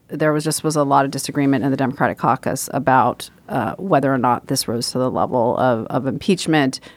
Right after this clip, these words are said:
And even if it did, that it would probably harm Democrats, right, if they went ahead with it. I think that this is so open and shut and so obvious that it, it would be almost impossible for Democrats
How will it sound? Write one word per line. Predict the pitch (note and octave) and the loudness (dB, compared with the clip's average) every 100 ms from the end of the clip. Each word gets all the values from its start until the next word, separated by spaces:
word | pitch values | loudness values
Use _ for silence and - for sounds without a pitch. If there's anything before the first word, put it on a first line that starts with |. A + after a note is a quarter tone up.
| _ - | _ 0
And | D#3 | 2
even | D3+ D#3+ D3+ | 4 4 2
if | C#3 | 2
it | C3+ - | -2 -2
did, | C#3 C3+ C3+ B2 B2 _ - | 0 2 2 -2 -8 _ -2
that | C#3+ | 0
it | |
would | D3 C#3 | 0 -6
probably | - - D3 C#3 C3+ C3 A#2+ B2 G#2+ A2+ D#3 _ | -10 -4 4 4 4 0 -4 -4 -4 -6 -10 _
harm | - - C#3 C3 B2 | -14 0 2 2 -2
Democrats, | A#2+ A2+ - - - - - | -4 -6 -4 -4 -4 -6 -6
right, | B2+ A#2 | -4 -4
if | - - | -8 -6
they | C3 | -6
went | F3 | -4
ahead | C#3 C3 B2 | -6 -4 -4
with | D3+ E3 | -2 2
it. | G#3+ G#3 - - - - - _ | 2 2 -6 -14 -20 -20 -20 _
I | F3 | 0
think | E3+ F#3+ F3+ | 2 2 2
that | - D3+ - | 2 0 0
this | D#3+ - | -2 0
is | C#3+ | -4
so | - F3 D#3+ D3 | 2 4 6 4
open | - D3+ D3 | 2 0 2
and | C#3+ | 0
shut | C3 C#3+ C3 | 2 0 0
and | D#3+ C3+ | -2 -2
so | C#3+ | 0
obvious | C3+ C3+ C3+ C3+ C#3 C#3 - - - - - | 2 2 2 2 2 0 -2 -8 -12 -20 -12
that | E3 D#3 C3 | 2 2 4
it, | D#3 - | 0 0
it | E3 | -2
would | D#3+ D3+ | 0 2
be | D3+ | 2
almost | C#3+ C#3+ | 2 0
impossible | - - - C3 - B2+ C3 - | -4 -4 -2 0 -2 0 0 0
for | C3 | -2
Democrats | A2 - - C2 - - | -2 -2 0 -2 -2 -8